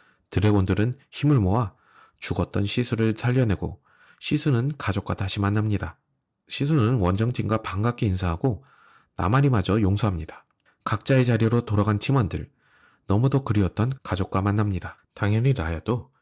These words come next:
이 원정의 목적이었던 깨어난 아버지를 만납니다. 시수는 족장인 벤자와 인사하고 뒤이어 모든 부족이 심장 부족에 방문합니다. 그렇게 벤자의 꿈을 라야가 이뤄주고 모든 부족은 카만드라라는 이름으로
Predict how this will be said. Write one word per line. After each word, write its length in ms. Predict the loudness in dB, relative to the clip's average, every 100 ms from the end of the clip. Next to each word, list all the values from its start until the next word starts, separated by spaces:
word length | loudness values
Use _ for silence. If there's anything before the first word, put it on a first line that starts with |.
| _
이 140 | -2
원정의 400 | 0 0 0 -2
목적이었던 760 | -4 -6 -6 -4 -6 -8 -12 -12 _
깨어난 440 | -8 -6 -2 -4 -4
아버지를 420 | -8 -8 -8 -6
만납니다. 600 | -6 -4 -4 -6 -10 -18 _ _
시수는 500 | -6 -4 0 0 0
족장인 480 | -2 -6 -4 -4 -6
벤자와 440 | -6 -6 -4 -4
인사하고 600 | -4 -6 -8 -10 -12 -16 _ _ -12
뒤이어 380 | -4 0 0
모든 400 | 0 -2 -2 -4
부족이 400 | -6 -10 -8 -8 -8
심장 460 | -6 -4 -2 -2
부족에 320 | -4 -8 -8
방문합니다. 760 | -8 -6 -6 -4 -6 -12 -20 -20 _ _ _ _ _ _ -12
그렇게 320 | -6 -4 -4
벤자의 440 | -4 -4 -2 -2
꿈을 380 | -2 -4 -4 -4
라야가 380 | -4 -4 -4 -4
이뤄주고 600 | -4 -6 -6 -8 -10 -12 _ _ _ -6
모든 340 | -2 0 0
부족은 460 | -2 -6 -6 -6 -8 _ _
카만드라라는 840 | -8 -2 -2 0 0 0 0 0 0
이름으로 500 | -2 -6 -4 -4